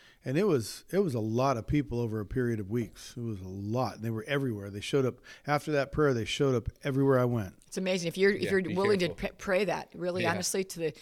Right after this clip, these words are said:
Speaker 2: to the listening au-, um, audience, if you're willing to pray that, "Lord, show me who, who doesn't like me or who I don't like," because we act like we like everybody or love everybody. And I think, um,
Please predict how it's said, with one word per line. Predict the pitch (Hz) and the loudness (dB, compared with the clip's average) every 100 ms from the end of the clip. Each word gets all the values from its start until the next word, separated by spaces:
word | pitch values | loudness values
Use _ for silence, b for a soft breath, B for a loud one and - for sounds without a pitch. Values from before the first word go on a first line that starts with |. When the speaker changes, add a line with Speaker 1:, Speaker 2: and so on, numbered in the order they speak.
| B B | B B
Speaker 2:
to | - | -8
the | 160 | -2
listening | 185 - 190 | 0 0 -2
au-, | 160 147 - - - | -2 -4 -6 -16 -8
um, | 160 151 | -8 -6
audience, | 127 160 233 156 | -2 -2 -2 -4
if | 156 | -6
you're | 170 | -6
willing | 170 180 170 | -2 -2 -2
to | |
pray | 151 170 175 | -4 -2 0
that, | 220 151 - B B B | 0 0 -2 B B B
"Lord, | - 165 | -2 0
show | - 185 | 2 2
me | 180 180 | 2 2
who, | 175 170 170 143 - | 0 2 0 -2 -8
who | 165 165 | -4 -2
doesn't | 160 170 165 165 | 2 2 2 0
like | 170 214 | -2 -2
me | 175 | -4
or | 156 151 151 | -2 -4 -4
who | 160 151 | -2 0
I | 165 | 2
don't | 226 151 | 2 -2
like," | 101 143 - - b b | -8 -12 -14 -20 b b
because | 185 - 190 151 | -6 -2 -2 0
we | 175 165 | 2 2
act | 165 175 | 2 0
like | 160 | -4
we | 156 | -4
like | 156 156 156 | -4 -4 -2
everybody | 151 185 156 156 | -4 -2 -4 -6
or | 156 | -8
love | 156 185 | -4 -4
everybody. | 185 160 151 151 156 156 B B B | -2 -6 -6 -4 -4 -6 B B B
And | 175 | 0
I | 170 | 0
think, | 160 180 - | 0 -2 0
um, | 165 160 | 0 0